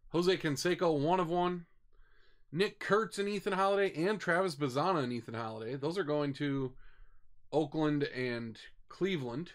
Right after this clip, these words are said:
because they're the only ones with real, with team assignments. Salas, Lombard, Paul Skeens. It's an awesome looking card. Two of seven steel auto.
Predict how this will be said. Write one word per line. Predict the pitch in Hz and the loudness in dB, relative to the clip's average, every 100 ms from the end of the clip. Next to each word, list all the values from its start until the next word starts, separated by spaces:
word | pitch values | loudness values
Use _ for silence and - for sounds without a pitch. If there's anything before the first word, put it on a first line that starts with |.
| - | -16
because | 113 113 107 | -12 -10 -8
they're | 113 113 | -8 -6
the | 107 | -8
only | 107 117 110 | -8 -10 -10
ones | 110 110 104 | -10 -12 -12
with | 104 - - - - - - - _ _ _ _ | -14 -14 -18 -18 -18 -20 -20 -20 _ _ _ _
real, | 117 123 113 107 - | -6 -4 -4 -8 -18
with | 135 123 _ _ _ | -18 -18 _ _ _
team | - 175 135 131 | -2 0 0 -2
assignments. | - 117 117 156 - - _ _ _ _ _ _ _ _ _ _ _ - _ | -4 -4 -2 -8 -10 -16 _ _ _ _ _ _ _ _ _ _ _ -20 _
Salas, | - - 190 190 190 180 - - - | -12 0 2 4 4 2 -2 -10 -12
Lombard, | 131 151 185 180 180 175 175 175 - | -2 2 2 2 2 4 2 -2 2
Paul | 190 208 | 2 2
Skeens. | - - 202 214 202 185 139 - - - - - - - - - | 0 -6 -4 -2 -2 -2 -4 -8 -16 -20 -20 -20 -20 -20 -20 -12
It's | |
an | 117 | -8
awesome | 95 - 98 | -8 -10 -14
looking | - 110 | -14 -12
card. | 110 110 104 | -8 -8 -8
Two | - 151 | -2 0
of | 123 | 0
seven | - 147 135 | 2 2 0
steel | 117 - 147 143 | -4 -2 -2 0
auto. | 135 131 131 | 2 2 0